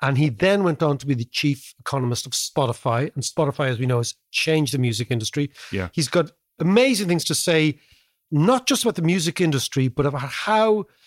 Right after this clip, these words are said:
Speaker 1: the music industry is the template for so many under, other industries, the law, banking, advertising, architecture, anything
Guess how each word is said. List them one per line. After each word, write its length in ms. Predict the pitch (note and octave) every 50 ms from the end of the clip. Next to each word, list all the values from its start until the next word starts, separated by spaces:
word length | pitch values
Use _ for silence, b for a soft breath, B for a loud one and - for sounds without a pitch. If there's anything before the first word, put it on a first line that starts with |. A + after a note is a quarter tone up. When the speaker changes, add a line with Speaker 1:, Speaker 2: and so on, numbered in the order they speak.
| b b b
Speaker 1:
the 80 | - D3+
music 520 | C#3+ D#3+ F#3+ A#3 B3+ A3+ G3 G#3 - -
industry 420 | F#3+ D#3 D#3 C#3+ - - - D3+
is 140 | C#3+ A#2+ -
the 60 | - - _
template 580 | - - - F3+ E3+ - - - D3 B2+ - -
for 100 | - F3+
so 420 | - - - - - B3+ A#3+ A#3
many 260 | A#3 A3+ G#3+ G3 F#3+ F#3
under, 300 | E3+ E3 D#3 E3+ G3 - -
other 260 | G3+ G#3+ A3 F#3+ F3
industries, 360 | F3 D3 - - C#3 A#2+ -
the 100 | - D#3
law, 800 | D3+ F3 F#3 F#3+ G3 F#3+ F#3 F3+ F3+ F3 E3+ E3+ E3 D#3 B2 - _ -
banking, 680 | G#3+ G3+ G#3 G3 F#3 - - - F#3+ F3 E3 D#3+ D#3 C#3+ B B B B B _ -
advertising, 1080 | F3+ F#3 G3 D3+ D#3+ G3 - - - - D3 D#3+ E3+ E3+ E3 D#3+ C#3+ D#3+ E3+ E3+ F3 -
architecture, 920 | - G#3+ G3+ G3+ G3 - - G3 E3 - - - F3 D#3+ - - - - - -
anything 720 | A#3 B3+ C#4+ D4 D4 C#4 A#3 - - A#3+ G#3+ G3 F#3 D3